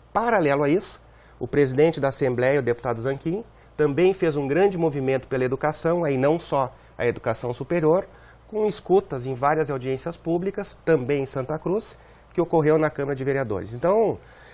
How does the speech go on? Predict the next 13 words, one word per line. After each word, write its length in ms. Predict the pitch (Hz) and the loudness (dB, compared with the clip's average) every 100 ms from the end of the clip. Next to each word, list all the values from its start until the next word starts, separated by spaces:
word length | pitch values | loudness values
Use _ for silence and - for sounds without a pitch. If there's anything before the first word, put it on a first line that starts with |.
| - | 0
a 100 | 143 | 2
escuta 460 | 156 - 220 233 | 2 2 2 2
foi 160 | 214 170 | 0 0
muito 180 | 165 - | 0 0
qualificada 600 | 147 139 127 127 131 143 | -4 -4 -4 2 2 2
e 40 | |
nós 160 | 151 147 | 0 0
tínhamos 220 | 160 156 | -2 -2
uma 100 | 147 | 0
esperança 540 | 156 - 151 147 156 160 | -2 0 0 2 0 -2
muito 240 | 156 165 | -4 -2
grande, 300 | 143 156 151 | 0 0 -2
sobretudo, 640 | - 156 143 - 185 147 | -2 0 0 2 0 0